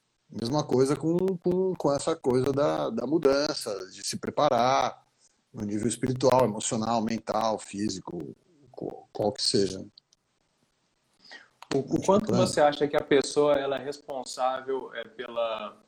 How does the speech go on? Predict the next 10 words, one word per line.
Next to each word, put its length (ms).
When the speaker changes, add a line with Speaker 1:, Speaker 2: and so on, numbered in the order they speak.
Speaker 2:
pela 200
evolução 640
dela, 260
pelo, 560
pela 260
jornada 500
dela? 320
Você 140
acha 260
que, 420